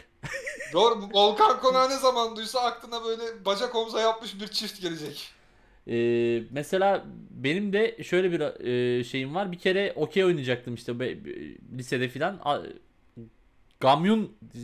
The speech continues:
Speaker 1: isimli siteye gireceğime yanlışlıkla typo yapıp gaymun nokta com'u açmışım ve çok, e, bir gay sitesiymiş kendisi. Orada mesela, e, tam o esnada annem içeri girmişti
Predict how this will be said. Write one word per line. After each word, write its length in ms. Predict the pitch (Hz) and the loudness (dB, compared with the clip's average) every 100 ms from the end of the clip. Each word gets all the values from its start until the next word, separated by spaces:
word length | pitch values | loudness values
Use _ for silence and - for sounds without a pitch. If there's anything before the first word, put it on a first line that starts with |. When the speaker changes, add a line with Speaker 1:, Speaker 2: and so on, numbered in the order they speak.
| 127 | -10
Speaker 1:
isimli 320 | 139 156 143 | -8 -6 -8
siteye 240 | - 147 | -2 0
gireceğime 440 | 143 135 170 175 226 | 0 2 0 0 0
yanlışlıkla 580 | 185 170 180 - 180 - 143 - - | 0 0 -2 -2 -4 -4 -10 -12 2
typo 300 | 160 180 160 | 4 4 2
yapıp 280 | - 165 | -2 -2
gaymun 500 | 127 143 151 175 165 - _ _ _ _ | 6 6 8 4 0 -6 _ _ _ _
nokta 280 | 110 110 113 | -12 -8 -8
com'u 200 | 117 107 | -6 -4
açmışım 400 | 107 - 117 185 | -4 -6 -8 -4
ve 200 | 175 202 214 - - _ _ _ - | -2 -2 -4 -20 -20 _ _ _ -4
çok, 260 | 180 180 - | -2 -2 -6
e, 120 | 135 117 117 117 117 117 117 | -4 0 2 2 2 0 -4
bir 160 | 135 127 | -6 2
gay 160 | 160 | 4
sitesiymiş 560 | 170 123 - 107 170 - | 2 -2 -6 -10 -12 -12
kendisi. 520 | - 98 101 - - _ _ _ | -8 -8 -10 -16 -16 _ _ _
Orada 280 | 139 147 143 | -2 -2 -2
mesela, 600 | 139 131 131 135 113 - | -4 -2 0 2 0 -6
e, 720 | 110 110 107 107 107 107 110 | -4 -2 -2 -4 -6 -6 -6
tam 180 | 135 170 | -4 0
o 80 | 156 | 0
esnada 360 | 143 - 165 170 | -2 -2 -2 0
annem 260 | 151 156 | -2 -4
içeri 240 | 139 139 123 | -4 -4 -4
girmişti 500 | 120 117 - 226 | -4 -6 -10 -10